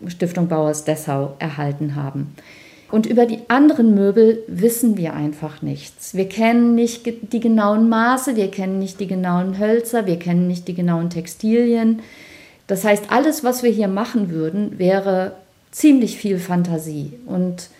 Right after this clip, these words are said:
das wollten wir einfach nicht. Wir wollen ja nicht etwas zeigen, ähm, rekonstruieren, was es gar nicht mehr gibt, sondern die Besucher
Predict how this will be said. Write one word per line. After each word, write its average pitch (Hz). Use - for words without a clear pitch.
das 208
wollten 269
wir 170
einfach 156
nicht. 151
Wir 180
wollen 233
ja 202
nicht 247
etwas 208
zeigen, 226
ähm, 202
rekonstruieren, 214
was 196
es 214
gar 202
nicht 208
mehr 185
gibt, 233
sondern 214
die 202
Besucher 269